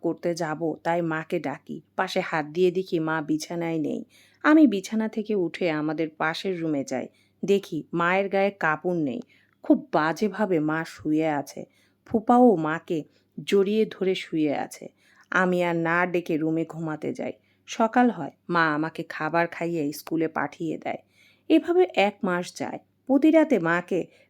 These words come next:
বিছানায় পেতাম না। কিছুদিন পর আমার দাদা মারা যায়। বাবা বিদেশে থাকে, তাই আর শেষ দেখাটাও দেখতে পারে না। দাদা মরার পর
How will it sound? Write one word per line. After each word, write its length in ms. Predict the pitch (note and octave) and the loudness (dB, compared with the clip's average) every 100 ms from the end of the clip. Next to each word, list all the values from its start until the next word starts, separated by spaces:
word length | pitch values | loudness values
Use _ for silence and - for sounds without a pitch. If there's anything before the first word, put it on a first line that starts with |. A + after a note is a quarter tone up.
| - | -2
বিছানায় 440 | F#3 - G3 F#3 | -2 0 -2 -2
পেতাম 400 | F#3 D3+ D#3 D#3 | 0 -2 -2 -2
না। 280 | C3 B2 - _ | -2 -6 -10 _
কিছুদিন 480 | F3 F3 F#3 F3+ F3+ | -6 -2 -2 -2 -2
পর 200 | E3+ D#3+ - | -2 -2 -4
আমার 300 | D#3+ E3 D#3+ D#3 | -6 -4 -6 -6
দাদা 300 | D#3+ D3+ F3 | -4 -2 -2
মারা 320 | F3 C#3 - | -2 -4 -6
যায়। 260 | - D#2+ - _ _ _ _ | -8 -10 -12 _ _ _ _
বাবা 260 | A3+ B3+ C#4+ | 4 6 6
বিদেশে 480 | G#3+ G3 G3+ G#3 A#3+ | 4 -2 -2 0 -2
থাকে, 380 | - E3+ - - - | -4 -6 -8 -10 0
তাই 300 | E3 D#3+ D#3+ | 2 4 2
আর 160 | D3 - _ _ | -2 -6 _ _
শেষ 300 | - F#3+ F3+ | 0 2 2
দেখাটাও 500 | E3+ F3 F3+ F#3+ C#3 | -2 -2 -2 -2 0
দেখতে 380 | D#3 D3+ D#3 E3 | 0 -2 -2 -6
পারে 340 | D3 B2+ C#3 | -4 -4 -4
না। 220 | C3 - - _ _ _ _ _ _ _ _ _ _ _ _ - _ _ _ _ - _ _ _ A#3 | -4 -8 -16 _ _ _ _ _ _ _ _ _ _ _ _ -20 _ _ _ _ -20 _ _ _ 4
দাদা 300 | A3+ A3 C#4 | 6 8 10
মরার 360 | C#4 C4+ C#4 | 10 10 6
পর 340 | C4 A#3 E3+ | 4 4 4